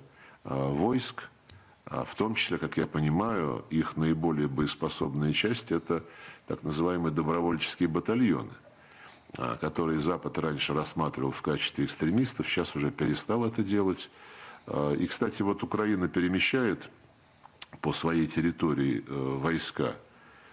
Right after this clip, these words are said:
а, причём около линии соприкосновения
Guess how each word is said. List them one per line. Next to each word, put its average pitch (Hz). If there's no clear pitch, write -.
а, -
причём 92
около 82
линии 87
соприкосновения 85